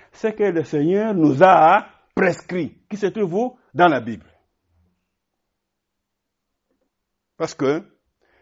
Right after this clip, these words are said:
Dieu, il est souverain, il fait ce qu'il veut. Bon, vous pouvez voir des choses un peu extraordinaires qui peut-être peuvent contredire ce que moi je suis enseigné, comme le cas de, de Corneille. Est-ce qu'ils avaient confessé leurs péchés ? Moi, je ne sais pas. Mais est-ce que le Seigneur, de sa propre autorité, bon,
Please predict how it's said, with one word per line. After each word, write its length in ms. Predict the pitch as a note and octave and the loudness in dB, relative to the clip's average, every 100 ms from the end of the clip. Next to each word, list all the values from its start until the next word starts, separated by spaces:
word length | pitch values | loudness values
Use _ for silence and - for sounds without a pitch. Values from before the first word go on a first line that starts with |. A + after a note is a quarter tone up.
| _ _ _ - | _ _ _ -12
Dieu, 240 | A#2+ A#3+ | -2 4
il 80 | G3 | 6
est 60 | |
souverain, 300 | - C#3+ E3 | 4 0 -2
il 40 | B3+ | -2
fait 120 | A#3+ | -4
ce 80 | B3+ | -10
qu'il 160 | A3 | -10
veut. 160 | D3 A2+ _ _ _ _ | -10 -12 _ _ _ _
Bon, 220 | A#2 G#2+ | -14 -14
vous 60 | A2 | -16
pouvez 240 | - G3+ G#3 | -12 -6 -6
voir 320 | F3 A3 G#3 | -4 -6 0
des 100 | D#3+ | 0
choses 260 | G3+ G3 | 2 2
un 140 | F3 D#3 | 4 2
peu 260 | E3+ D#3+ D#3 - - | 0 -4 -6 -14 -10
extraordinaires 800 | C#3+ - E3 C#3+ C#3 G3 A#3+ A3+ | -10 0 2 2 2 0 -2 -8
qui 100 | G#3 | -12
peut-être 680 | F3 D3+ G3 G3+ D3 A#2 - _ | -8 -4 -4 -2 -6 -6 -10 _
peuvent 160 | F#3+ G3 | -2 0
contredire 580 | E3+ D#3 C#3+ E3+ G#3+ D3+ B2 C3+ | -2 0 0 0 -2 -4 -10 -14
ce 100 | F3+ | -10
que 120 | E3 | -4
moi 200 | D3+ F3 | 0 2
je 120 | C#3+ | 0
suis 180 | A#2+ F#3 | -2 -2
enseigné, 420 | B2+ - B2+ E3+ | -2 -4 -4 -4
comme 220 | - E3 C3 | -6 -10 -8
le 80 | A2+ | -6
cas 120 | D3 | -6
de, 220 | A#2 A2+ | -6 -8
de 100 | G#2+ | -10
Corneille. 420 | G2+ A#2+ - C4+ - _ _ | -10 -8 -8 -10 -14 _ _
Est-ce 200 | - E3+ | -6 -6
qu'ils 180 | - C3+ | -2 -2
avaient 160 | C3 E3 | -2 -4
confessé 300 | D3+ - C3 | -8 -8 -6
leurs 160 | C3+ | -6
péchés ? 280 | - G2 G2+ _ _ _ | -8 -18 -20 _ _ _
Moi, 120 | G#2+ F#2+ | -14 -12
je 80 | |
ne 60 | F2 | -12
sais 140 | - | -16
pas. 200 | - F2+ _ _ _ _ _ _ _ - | -20 -20 _ _ _ _ _ _ _ -8
Mais 320 | A#2+ A#3 - | -4 -4 -6
est-ce 180 | - C3 | -10 -8
que 120 | C3 | -8
le 40 | |
Seigneur, 220 | A2 C3 | -6 -6
de 60 | A#2+ | -6
sa 120 | A2+ | -8
propre 200 | G#2 B2+ | -12 -12
autorité, 420 | G#2 E2+ F2 C4+ C#4 - - - | -12 -14 -8 -8 -8 -12 -18 -6
bon, 280 | F2+ - | -4 -4